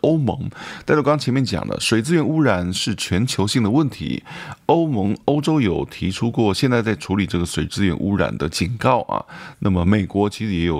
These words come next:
出现过，日本也有出现过这类新闻，所以这是大家都要共同去面对这个一个状况，因为不会说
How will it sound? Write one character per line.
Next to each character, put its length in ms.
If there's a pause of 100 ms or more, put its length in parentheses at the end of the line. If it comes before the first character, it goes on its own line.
(100)
出 180
现 180
过， 240
日 200
本 180
也 60
有 100
出 160
现 100
过 120
这 140
类 120
新 240
闻， 100
所 160
以 60
这 140
是 80
大 180
家 160
都 160
要 200 (360)
共 220
同 160
去 120
面 320
对 240 (120)
这 160
个 260
一 80
个 240
状 320
况， 320
因 140
为 80
不 160
会 120
说 320